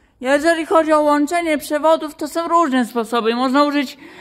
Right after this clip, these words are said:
albo założyć końcówki, zrobić złączkę, ale można też zastosować złączkę kronowską. To jest dobre rozwiązanie. Przewód idzie tutaj w korytku.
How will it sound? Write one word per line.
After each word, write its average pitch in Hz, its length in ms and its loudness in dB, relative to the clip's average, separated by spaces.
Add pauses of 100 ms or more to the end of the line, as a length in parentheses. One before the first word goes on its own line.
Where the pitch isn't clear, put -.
(120)
albo 311 380 2
założyć 311 540 0
końcówki, 294 800 -4
zrobić 262 460 0
złączkę, 277 600 2 (800)
ale 370 300 2
można 339 360 -2
też 294 140 -12
zastosować 269 520 -6
złączkę 240 420 -8
kronowską. 214 680 -2 (640)
To 277 140 4
jest 247 140 2
dobre 240 360 2
rozwiązanie. 214 720 -2 (520)
Przewód 339 400 0
idzie 294 220 -2
tutaj 262 320 0
w 233 80 -10
korytku. 311 600 0